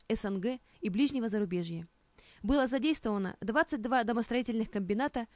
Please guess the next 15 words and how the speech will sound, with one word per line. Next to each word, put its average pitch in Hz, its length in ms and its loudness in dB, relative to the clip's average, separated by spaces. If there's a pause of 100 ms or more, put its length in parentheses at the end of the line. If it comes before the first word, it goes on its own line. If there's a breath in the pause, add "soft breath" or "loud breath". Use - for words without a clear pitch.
(180 soft breath)
из 202 160 -2
одиннадцати 262 540 0
субъектов 196 500 -2
федерации. 170 720 -6 (640 soft breath)
Потребовалось 277 680 2
более 285 360 2
тысячи 320 460 2
железнодорожных 247 800 0
вагонов 254 380 0
и 233 100 -8
платформ, 220 560 -4 (280 soft breath)
чтобы 202 260 -2
перевезти 208 480 0
их - 260 -6
изделия 247 520 -2